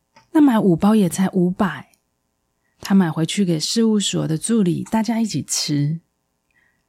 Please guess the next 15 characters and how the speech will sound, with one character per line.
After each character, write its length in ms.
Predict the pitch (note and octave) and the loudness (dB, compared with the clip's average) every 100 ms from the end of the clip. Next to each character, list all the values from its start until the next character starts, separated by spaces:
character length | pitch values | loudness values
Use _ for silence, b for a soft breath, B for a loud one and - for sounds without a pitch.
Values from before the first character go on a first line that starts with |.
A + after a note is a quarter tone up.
| _ _ _ | _ _ _
他 160 | - G3 | -6 -2
再 140 | G#3 | 2
一 80 | F#3+ | 2
次 140 | E3+ | 2
的 120 | F#3+ F3 | 0 0
破 240 | F#3+ F3+ | 0 0
除 180 | - D3+ | 0 -2
记 220 | E3+ F3+ | 0 0
忆 40 | |
中 220 | E3 E3+ E3+ | 2 2 2
贫 260 | - D3+ | 2 2
穷 240 | E3+ E3 C#3 | 2 0 0
的 80 | |
痕 280 | C#3 C#3+ B2+ | -2 -4 -6
迹。 340 | - C3+ C3+ | -6 -4 -4